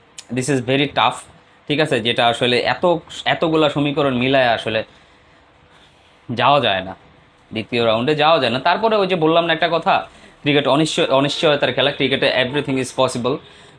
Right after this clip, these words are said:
That's why আপনি ওইভাবে যদি হয়, তাহলে পাকিস্তান যেতেও পারে। বাকি উপরওয়ালা জানে। পাকিস্তানি ফ্যান্সদের জন্য শুভকামনা, পাকিস্তান টিমের জন্য শুভকামনা। আমরা সবাই চাইবো যেন পাকিস্তান, আহ,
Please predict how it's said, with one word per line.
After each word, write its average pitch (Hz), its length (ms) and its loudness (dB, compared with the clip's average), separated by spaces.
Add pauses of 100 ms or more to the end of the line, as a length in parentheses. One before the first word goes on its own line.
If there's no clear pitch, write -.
That's 131 260 0
why 180 140 2
আপনি 139 280 0
ওইভাবে 131 440 2
যদি 117 320 0
হয়, 123 260 2
তাহলে 120 260 0
পাকিস্তান 117 520 -4 (300)
যেতেও 139 380 2
পারে। 101 240 -4 (320)
বাকি 117 360 -2
উপরওয়ালা 117 440 0
জানে। 110 260 -2 (360)
পাকিস্তানি 117 420 -2
ফ্যান্সদের 117 460 -2
জন্য 120 240 -4
শুভকামনা, 123 520 -2
পাকিস্তান 113 420 -4
টিমের 123 240 -4
জন্য 131 140 -4
শুভকামনা। 139 540 -4 (360)
আমরা 107 200 0
সবাই 117 300 0
চাইবো 147 360 -2
যেন 113 240 -2
পাকিস্তান, 110 560 -4 (140)
আহ, 101 180 -2